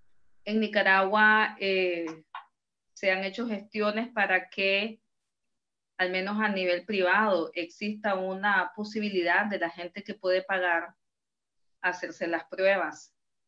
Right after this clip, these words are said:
pero, eh, no se ha otorgado el permiso para eso. O sea que si alguien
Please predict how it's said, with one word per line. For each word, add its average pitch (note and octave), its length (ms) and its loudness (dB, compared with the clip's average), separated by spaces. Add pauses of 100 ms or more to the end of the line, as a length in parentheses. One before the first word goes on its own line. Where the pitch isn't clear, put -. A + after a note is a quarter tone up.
(600)
pero, G#3+ 580 2
eh, F3+ 520 2
no F#3+ 160 -2
se G3+ 240 -2
ha F#3+ 240 2
otorgado F#3 520 -2
el G3+ 100 -6
permiso F3 480 -10
para E3 280 -4
eso. E3 400 -8 (600)
O - 80 -20
sea F#3 320 0
que G3 120 -4
si F#3+ 220 -4
alguien F3 640 -2